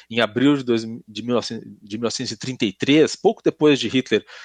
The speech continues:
é, assumir o poder na Alemanha, é, os nazistas organizaram um boicote sistemático contra a comunidade judaica na Alemanha, não é? É, f-, com campanha pública, não é? Ins-, instando os alemães a não comprarem, fazer negócios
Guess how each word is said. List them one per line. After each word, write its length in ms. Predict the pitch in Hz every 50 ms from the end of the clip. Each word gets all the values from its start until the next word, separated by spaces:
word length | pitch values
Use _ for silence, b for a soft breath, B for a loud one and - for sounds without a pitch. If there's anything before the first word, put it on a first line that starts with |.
| B B B B
é, 220 | - 104 104 104 101
assumir 500 | 101 110 - - - 123 110 117 120 117
o 60 | 104
poder 320 | - - 101 95 110 110 107
na 80 | 107
Alemanha, 600 | 101 104 98 95 104 113 139 170 175 131 104 92 B B B B B B _
é, 180 | - 101 101 104
os 160 | 123 120 120
nazistas 420 | 147 147 131 123 147 - - 170 170
organizaram 680 | 180 180 196 214 214 185 131 123 135 160 202 214 220
um 380 | 220 214 185 196 190 185 175
boicote 520 | 156 165 196 190 190 - - 160 202 - -
sistemático 760 | - - 208 - - - - 131 135 151 147 - - - _ _ _
contra 440 | - 117 113 - - 110 101 92 B B B B B B B - -
a 240 | 101 - 104 101 107
comunidade 480 | - - 120 117 113 107 110 107 104 104
judaica 460 | - 113 104 101 98 98 101 - 101
na 60 | 101
Alemanha, 540 | 101 104 101 98 92 90 87 90 85 82 82
não 160 | 87 90 101
é? 120 | 120 139 B B B B B B _ -
É, 360 | 101 101 98 98 98 95 95
f-, 260 | 90 - - - - _ -
com 160 | 127 123 113
campanha 480 | - 139 117 104 - - 143 151 139
pública, 920 | - - _ - 104 120 135 120 104 98 - _ - - 98 87 85 85 82
não 120 | 92 104 120
é? 260 | 123 117 98 92 95 101 113 120 117 - _
Ins-, 300 | 123 117 117 - - -
instando 580 | 151 131 - - - - 147 156 190 214 180
os 100 | 139 123
alemães 440 | 135 127 123 120 113 120 135 147 135
a 60 | 131
não 180 | 127 135 147 170
comprarem, 580 | - - 156 127 - - 110 110 127 139 127 107
fazer 300 | - 120 107 113 123 123
negócios 580 | 120 110 107 113 123 131 127 - - - -